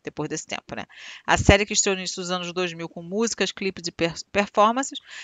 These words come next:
é voltada ao público infantil com músicas lúdicas e didáticas, interpretadas pela apresentadora, consolidando-se como um dos principais produtos voltados à criança ao longo das últimas décadas. Realmente fez um sucessaço. Mas eu não sei.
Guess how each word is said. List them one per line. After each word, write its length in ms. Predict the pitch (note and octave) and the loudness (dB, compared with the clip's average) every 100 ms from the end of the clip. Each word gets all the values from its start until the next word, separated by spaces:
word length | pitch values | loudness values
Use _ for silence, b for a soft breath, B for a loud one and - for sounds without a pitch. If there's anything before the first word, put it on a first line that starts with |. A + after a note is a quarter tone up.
| B | B
é 80 | F3+ | -2
voltada 400 | G3 G#3+ G3+ F#3+ | 0 2 4 4
ao 60 | F#3+ | 4
público 360 | - F#3 F#3 | -2 -6 -6
infantil 440 | G3 - G#3+ - A#3 | -6 -4 -4 -4 -8
com 100 | A#3 | -6
músicas 460 | A3 A3+ - G3+ | -6 -6 -4 -6
lúdicas 420 | G3 A#3+ - A#3+ G#3+ | -4 -6 -4 -4 -4
e 80 | |
didáticas, 640 | G#3+ G#3 F3 F3+ - F3 E3 | -6 4 6 6 4 -6 -8
interpretadas 640 | - F3 E3 E3 E3 E3+ | -8 -8 -6 -2 -2 -2
pela 200 | - E3 | -4 -4
apresentadora, 640 | - D#3+ E3 G#3 G3 G#3 A#3 | -4 -6 -2 0 2 2 0
consolidando-se 680 | A3+ - G#3+ G3+ F3+ G#3+ - | -2 -2 0 0 0 -2 -4
como 200 | G#3 G3 | -8 -6
um 20 | |
dos 140 | F#3+ | -6
principais 480 | - F#3+ - G3 - | -4 -6 0 2 2
produtos 380 | A3 F#3+ G3 - | 0 0 -2 -2
voltados 440 | F#3 F3+ F3 F3 | -2 2 0 0
à 80 | E3+ | -4
criança 400 | - E3 F#3+ G#3+ | -4 -8 -4 -2
ao 60 | F#3+ | -2
longo 180 | G3 | -2
das 120 | G#3+ G#3 | -2 -4
últimas 280 | - A#3 | -6 -6
décadas. 260 | G3+ C#3+ - | -2 0 2
Realmente 320 | G3 G#3+ A3+ | 0 2 0
fez 140 | - A#3+ | 0 -4
um 60 | |
sucessaço. 760 | - - C4 G#3 E3 B2+ - - _ _ _ _ _ _ _ _ - | -8 -2 0 0 0 -2 -4 -10 _ _ _ _ _ _ _ _ -18
Mas 200 | E3+ F#3 | -6 -4
eu 100 | F#3+ | -4
não 100 | F#3+ | -4
sei. 360 | A3+ - F#3+ | -2 0 0